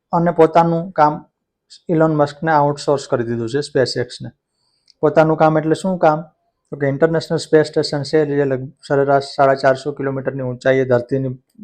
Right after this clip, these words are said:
પરિભ્રમણ કરતું હોય છે. એમાં અવકાશયાત્રીઓની આવન જાવન ચાલુ રહે છે. તો અવકાશયાત્રીઓને મૂકવા જવા, લેવા જવા અને તેમને સામાન પહોંચાડવો, આ માટે સતત ફેરા મારતા રહેવા પડે.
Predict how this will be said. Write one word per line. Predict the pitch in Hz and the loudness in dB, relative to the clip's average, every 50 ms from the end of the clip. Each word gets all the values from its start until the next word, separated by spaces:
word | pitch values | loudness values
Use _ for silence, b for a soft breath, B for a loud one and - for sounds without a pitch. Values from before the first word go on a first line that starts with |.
| 180 - | -4 -2
પરિભ્રમણ | 151 135 131 123 127 123 127 127 131 | 0 0 0 0 -2 -2 -2 -4 -2
કરતું | 127 139 139 135 - 160 139 | 0 -2 -2 0 0 0 2
હોય | 123 120 117 | 2 0 0
છે. | 113 - - - _ _ _ _ _ _ _ _ _ _ _ _ _ _ _ _ _ _ _ _ _ - | -4 -8 -16 -20 _ _ _ _ _ _ _ _ _ _ _ _ _ _ _ _ _ _ _ _ _ -6
એમાં | 175 160 165 160 | -2 2 4 4
અવકાશયાત્રીઓની | 156 151 - 170 160 147 - 160 156 - 160 156 160 156 156 147 143 | 4 4 4 4 4 6 4 4 4 4 4 2 2 4 4 4 4
આવન | 147 147 151 139 | 4 4 2 2
જાવન | 147 139 147 147 151 | 2 2 2 2 2
ચાલુ | 147 151 139 135 127 117 | 2 2 2 2 2 -2
રહે | 110 110 107 | -4 -8 -10
છે. | 110 - 131 - _ _ _ _ _ _ - | -10 -14 -20 -20 _ _ _ _ _ _ 4
તો | 156 | 6
અવકાશયાત્રીઓને | 151 156 160 185 190 180 160 185 185 180 - 180 180 185 185 185 180 185 185 180 180 - - - - _ _ _ _ _ _ _ _ _ _ _ _ _ _ _ _ - | 6 6 8 6 6 6 8 6 6 6 6 6 6 8 8 6 6 4 4 4 2 0 -4 -8 -18 _ _ _ _ _ _ _ _ _ _ _ _ _ _ _ _ -2
મૂકવા | 190 165 165 165 190 190 180 | 0 0 4 6 6 6 8
જવા, | 165 170 165 165 165 170 175 | 8 8 10 10 10 8 8
લેવા | 165 151 151 156 175 180 | 8 6 8 8 8 8
જવા | 165 160 156 156 160 170 165 | 8 6 6 8 8 8 6
અને | 151 156 165 180 | 4 2 0 -2
તેમને | 175 - 160 151 151 165 180 | -2 -4 -8 -8 -8 -8 -6
સામાન | - - 160 160 160 151 147 | -4 -4 -2 0 -2 -4 -4
પહોંચાડવો, | 139 143 131 127 - 127 120 117 117 120 | -6 -10 -12 -6 -2 0 0 0 0 -2
આ | - - 170 160 160 | -2 0 0 2 2
માટે | 160 151 147 - 175 160 | 2 0 0 0 -4 -6
સતત | - 151 147 - 170 170 _ _ | -6 -8 -8 -6 -8 -8 _ _
ફેરા | - 151 147 156 | -2 0 0 0
મારતા | 165 170 160 156 - 151 | 0 -2 -4 -4 -4 -6
રહેવા | 131 120 113 110 110 | -4 -4 -6 -8 -10
પડે. | - 151 - | -12 -16 -20